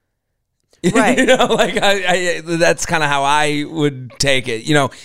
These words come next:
Speaker 1: I had, um, a recent scenario where there's a woman that w-, we'd been, <sighs> we go, like, way back, like,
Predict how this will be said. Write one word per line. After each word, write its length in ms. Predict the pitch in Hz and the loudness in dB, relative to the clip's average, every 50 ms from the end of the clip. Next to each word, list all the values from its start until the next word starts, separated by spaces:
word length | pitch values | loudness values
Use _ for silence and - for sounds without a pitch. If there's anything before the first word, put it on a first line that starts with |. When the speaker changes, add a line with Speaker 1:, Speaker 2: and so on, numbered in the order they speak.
| - - - - _ - | -20 -20 -20 -20 _ -4
Speaker 1:
I 140 | 127 160 202 | -2 -2 -2
had, 720 | 240 247 233 208 190 175 165 156 151 147 135 135 - - | -2 -2 0 0 2 2 2 2 0 -2 -4 -8 -10 -6
um, 540 | - 123 120 120 117 117 113 113 113 110 107 - | -2 0 0 0 0 -2 -4 -6 -8 -10 -10 -6
a 80 | 127 | -6
recent 360 | 117 123 143 170 - - 165 | -2 0 0 0 0 -2 -4
scenario 640 | 131 - 120 113 101 95 95 98 101 101 104 110 110 | -4 -4 -4 -4 -6 -8 -8 -8 -8 -6 -6 -6 -8
where 760 | 113 113 110 117 117 113 113 113 113 113 113 113 110 110 104 _ _ _ _ _ _ _ _ _ _ _ _ _ _ _ _ _ _ _ _ _ _ _ _ _ _ _ _ | -8 -8 -6 -4 -4 -2 -2 -2 -4 -4 -6 -8 -10 -12 -16 _ _ _ _ _ _ _ _ _ _ _ _ _ _ _ _ _ _ _ _ _ _ _ _ _ _ _ _
there's 340 | - 127 135 139 143 135 131 - | -4 0 2 2 2 0 -2 -4
a 100 | 123 127 | -2 -2
woman 300 | 127 135 135 139 135 135 | 0 0 0 0 0 -2
that 140 | 135 131 | -4 -6
w-, 260 | 139 131 123 123 117 120 | -8 -10 -10 -12 -12 -10
we'd 320 | 123 123 131 131 131 120 | -6 -4 -4 -4 -4 -2
been, 580 | 117 131 127 123 123 123 120 120 117 117 123 _ _ _ _ _ _ _ _ _ _ _ _ _ _ _ _ _ _ _ _ _ _ _ _ | -2 -2 -2 -2 -2 -4 -4 -6 -8 -12 -14 _ _ _ _ _ _ _ _ _ _ _ _ _ _ _ _ _ _ _ _ _ _ _ _
<sighs> 680 | - - - - - - - - - - _ _ _ | -20 -18 -18 -18 -18 -20 -20 -20 -20 -20 _ _ _
we 120 | - 147 208 | -6 -4 -2
go, 180 | - 302 285 | 0 2 2
like, 180 | 233 165 117 - - | 2 2 -2 -6 -10
way 360 | 90 95 101 123 156 170 151 | -16 -10 -4 -2 0 0 0
back, 360 | 113 95 85 - - - - 113 | -2 -4 -10 -16 -16 -18 -12 -10
like, 380 | 113 120 101 - _ - _ | -10 -10 -10 -14 _ -20 _